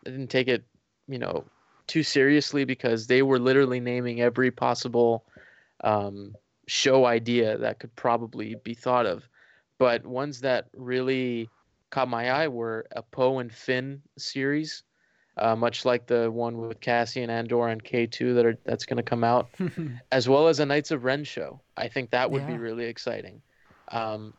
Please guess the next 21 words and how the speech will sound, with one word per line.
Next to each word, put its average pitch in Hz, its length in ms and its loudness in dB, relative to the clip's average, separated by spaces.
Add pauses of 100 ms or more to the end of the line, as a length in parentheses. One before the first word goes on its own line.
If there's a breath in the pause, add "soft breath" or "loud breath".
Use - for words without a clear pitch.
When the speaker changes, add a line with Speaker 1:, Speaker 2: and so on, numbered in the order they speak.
(120)
Speaker 1:
but 165 100 6
yeah, 190 140 6
I, 160 60 2
th-, 156 180 0
I 151 40 -2
think 170 280 -8
right 139 240 0
now 139 200 -2
T 131 280 -8
V 131 160 -4
is 123 80 -6
gonna 123 240 -4
be 120 160 -6
where 120 220 2
it's 113 180 -4
at. 131 300 0
That's 117 240 0
what's 117 120 -12
gonna 120 200 -8
be 117 200 -2
keeping 117 680 -2